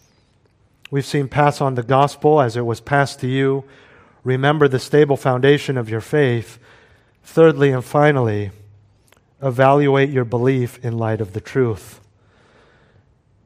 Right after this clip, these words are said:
He has this little caveat at the end of verse two. He says,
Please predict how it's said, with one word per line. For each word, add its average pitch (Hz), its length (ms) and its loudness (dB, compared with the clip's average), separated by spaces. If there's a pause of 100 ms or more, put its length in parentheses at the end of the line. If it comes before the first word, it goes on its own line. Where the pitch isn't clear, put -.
(120)
He 160 180 0
has 180 300 0
this 160 260 0
little 147 260 4
caveat 127 680 0
at 127 160 -6
the 127 140 0
end 131 160 -2
of 120 80 -2
verse 120 540 -6 (160)
two. 147 400 2 (1500)
He 143 140 -4
says, 139 320 0